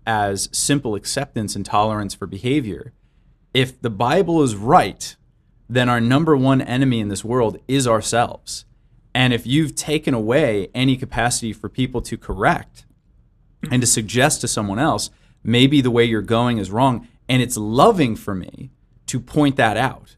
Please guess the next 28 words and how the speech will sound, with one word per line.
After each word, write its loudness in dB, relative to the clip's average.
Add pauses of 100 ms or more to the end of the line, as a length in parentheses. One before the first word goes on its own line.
right? -2
There 4
are 6
loving 4
ways 0
for -8
me -6
to -8
do 0
that, -4 (280)
but 2
it 2
is 2
intrinsically 0
loving -2
for -8
me -8
to -4
correct -2 (320)
when 2
I 2
see 2
that -2
you 0
are 4
doing 0
destructive -6
things. -8